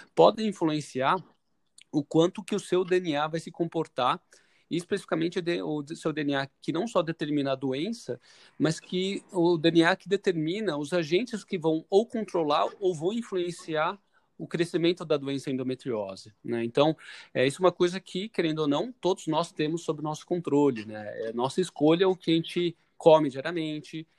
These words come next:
a qualidade do nosso sono, muitas vezes a gente consegue controlar sim, né? Não necessariamente, mas, é, vendo que não é uma coisa só, assim, "Ah, eu tenho a genética e isso então me coloca,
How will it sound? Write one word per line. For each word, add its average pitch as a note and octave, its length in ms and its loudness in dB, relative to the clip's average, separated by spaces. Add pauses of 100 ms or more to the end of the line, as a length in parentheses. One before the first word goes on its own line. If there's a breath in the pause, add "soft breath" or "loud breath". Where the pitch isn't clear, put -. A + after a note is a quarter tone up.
(240)
a B2 140 -12
qualidade D3 460 0
do D#3+ 60 -4
nosso D3+ 200 -8
sono, D#3 320 -2
muitas D#3 320 -4
vezes D3 160 -8
a - 20 -8
gente D3+ 140 -10
consegue D#3+ 320 -4
controlar C#3+ 500 -4
sim, D#3 400 -8 (380 soft breath)
né? C3 200 -4
Não C3+ 180 -4
necessariamente, C#3+ 840 -6 (380 loud breath)
mas, C3+ 460 2
é, C3 460 4 (340)
vendo E3 400 -4
que F3 260 -6
não E3 240 -2
é - 20 0
uma E3+ 160 -2
coisa D#3+ 260 -4
só, D3+ 240 0
assim, - 260 -8
"Ah, C#3 180 -4
eu A#2+ 120 -10 (220)
tenho E3 400 2 (220)
a D3 100 -6
genética D#3+ 880 -2 (100)
e D#3 180 -8
isso E3+ 220 -12
então D#3 320 -2
me D3+ 220 -4
coloca, C#3 760 -2